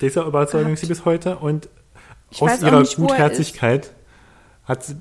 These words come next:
Speaker 1: äh, da ist, nee, muss anders beginnen, da ist ein, äh, Bettler durchgelaufen und wollte halt eine Pfandflasche oder ein paar Cent. Und, äh, ja, nachdem der gefühlt eine halbe Stunde schon draußen war, ist Nettie auf die Idee gekommen,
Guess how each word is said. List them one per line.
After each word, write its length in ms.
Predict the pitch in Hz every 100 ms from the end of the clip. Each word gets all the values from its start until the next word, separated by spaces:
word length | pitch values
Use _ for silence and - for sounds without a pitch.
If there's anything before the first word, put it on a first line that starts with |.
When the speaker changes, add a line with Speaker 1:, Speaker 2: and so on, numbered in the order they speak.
| 170
Speaker 1:
äh, 220 | 139 143
da 120 | 135
ist, 160 | 139 -
nee, 200 | 139 120
muss 420 | 127 139 147 123
anders 220 | - 127 -
beginnen, 260 | 131 135
da 100 | 120
ist 120 | 117
ein, 360 | - 110 110 107
äh, 380 | 104 101 98 95
Bettler 220 | - - 160
durchgelaufen 560 | 160 - 160 165 170
und 60 | 131
wollte 260 | 123 120 117
halt 300 | 101 101 104 - _ _ -
eine 80 | 110
Pfandflasche 720 | 123 139 - 135 - 139 143
oder 280 | 120 117 110 113
ein 160 | 117 - _
paar 180 | 120 120
Cent. 280 | 127 139 147 - _ _ _ _ - - - _ _ -
Und, 260 | 135 135
äh, 240 | 131 120 113 - - _ _ _ _
ja, 140 | 135 131
nachdem 300 | 123 - 143
der 80 | 139
gefühlt 360 | 131 147 151
eine 60 | 143
halbe 140 | 139
Stunde 180 | - 151
schon 120 | 139
draußen 360 | 127 160 180 156
war, 160 | 123 143
ist 140 | 131
Nettie 220 | 131 143
auf 80 | 151
die 80 | 135
Idee 140 | 139
gekommen, 260 | 139 - 127